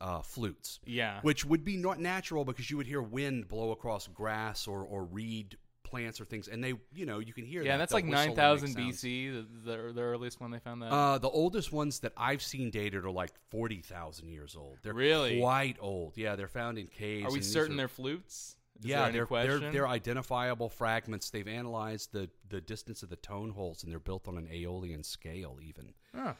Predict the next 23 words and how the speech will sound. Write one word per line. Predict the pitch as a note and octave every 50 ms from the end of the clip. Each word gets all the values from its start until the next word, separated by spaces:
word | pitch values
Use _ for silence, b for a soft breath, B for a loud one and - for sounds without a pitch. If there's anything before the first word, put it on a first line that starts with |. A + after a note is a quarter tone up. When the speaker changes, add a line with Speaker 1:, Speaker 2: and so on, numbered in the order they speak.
| b b b
Speaker 1:
So | - - - C3+ B2+ B2+
it, | C3+ B2+ A2+ G#2+
they | C3+ C3+
would | C3 C#3+ C#3+
have | C#3 C3
made | C#3 C3 B2+ B2 A#2
Speaker 2:
Makes | G#2 G2 - -
Speaker 1:
sa-, | A2
Speaker 2:
sense. | B2 C3 A#2+ G#2+
Speaker 1:
patterns | - A#2 A2 A2+ A2+ A2+ A2 F#2 A2
we | A2+ G#2+
<laughs> | A#2+ C#3
recognized, | C3+ - G#3 E3 A#2 - A#2+ A2+ G2+ E3
Speaker 2:
Yeah. | F#3+ D#3+ A2 G2+ -
Speaker 1:
you | G#2+ A2
know? | A#2 A#2+ B B B B B B B B B - - C3
Um, | C3 B2+ B2+ B2 A#2+ A#2+ - - _ _ -
and, | C#3 C3 C3 C3
and | - C#3 C3 -
so | - D#3+
that's, | C#3+ D#3+ E3+ E3 - - -
you | D#3 D#3+ D#3+
know, | C#3 B2+ A#2 A#2+ B2